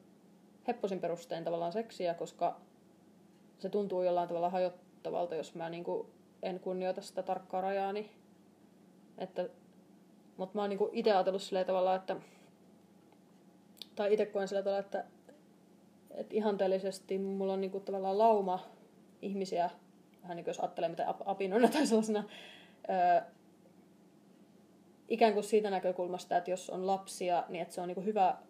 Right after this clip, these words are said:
hyvä lauma lapsen kasvaa. Tai silleen, että on, niinku, tavallaan semmosia ter-, terveitä ja tasapainoisia ihmisiä, jotka on hyväksi toisilleen ja voi kasvaa ja kukoistaa, niinku, toistensa suojassa ja tuella.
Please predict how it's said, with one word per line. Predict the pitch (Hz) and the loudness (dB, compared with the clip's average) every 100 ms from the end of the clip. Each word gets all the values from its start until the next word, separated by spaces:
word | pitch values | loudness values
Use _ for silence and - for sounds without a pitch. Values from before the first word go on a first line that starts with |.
| - | -6
hyvä | 262 233 | 2 4
lauma | 196 190 180 | 6 4 4
lapsen | 180 - - 190 | 2 0 -8 -6
kasvaa. | - - - - - - - - - - - - - | -6 -6 -12 -10 -10 -10 -18 -20 -20 -20 -20 -20 -20
Tai | - - | -14 -12
silleen, | - - - - - - - - - - - | -10 -8 -10 -10 -20 -20 -20 -20 -20 -20 -14
että | - 196 | -6 -4
on, | 190 | -4
niinku, | 185 | -4
tavallaan | 185 185 185 185 185 | -4 -2 0 -2 -4
semmosia | 185 185 185 | -6 -6 -4
ter-, | 202 190 - - | -4 -4 -6 -2
terveitä | 226 190 185 175 | -2 0 0 0
ja | 175 | -2
tasapainoisia | 175 190 190 175 180 190 170 | -4 -6 -4 -4 -4 -6 -6
ihmisiä, | 180 185 175 | -6 -4 -4
jotka | 180 196 - - - - - - | -4 -8 -10 -16 -20 -20 -18 -6
on | 190 | 2
hyväksi | 214 214 - - | 6 6 4 0
toisilleen | 170 185 185 170 170 190 190 - | -2 -2 -2 -4 -4 -4 -8 -8
ja | 180 | -4
voi | 180 180 - - | 0 -2 -4 -8
kasvaa | - 196 196 180 | -2 -2 0 0
ja | |
kukoistaa, | 175 185 175 - - - | 0 -2 -2 -4 -6 -6
niinku, | 190 190 | -6 -8
toistensa | 175 180 - 190 | -6 -6 -8 -12
suojassa | 185 - 175 175 - - | -10 -4 -2 -2 -6 -8
ja | - | -8
tuella. | 202 185 190 | -4 -4 -4